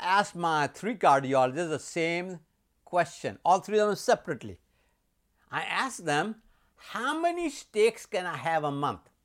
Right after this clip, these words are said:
Notice I didn't ask them, "Can I have a steak?" Because you know what they're gonna say, "No." I asked them, "How many steaks can I have a month?" All of them individually said the same response. They said,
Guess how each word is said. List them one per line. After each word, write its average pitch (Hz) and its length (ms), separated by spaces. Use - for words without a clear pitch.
Notice 170 380
I 156 80
didn't 160 240
ask 156 280
them, 131 160
"Can 139 180
I 127 100
have 131 120
a 123 80
steak?" - 380
Because 147 240
you 151 100
know 175 160
what 151 160
they're 135 80
gonna 127 200
say, 120 340
"No." 127 300
I 220 240
asked 175 300
them, 165 240
"How 262 220
many 269 280
steaks 202 400
can 156 160
I 123 140
have 156 440
a 131 80
month?" 120 320
All 254 340
of 170 160
them 165 360
individually 175 760
said 175 240
the 156 100
same 190 560
response. 135 600
They 127 160
said, 147 420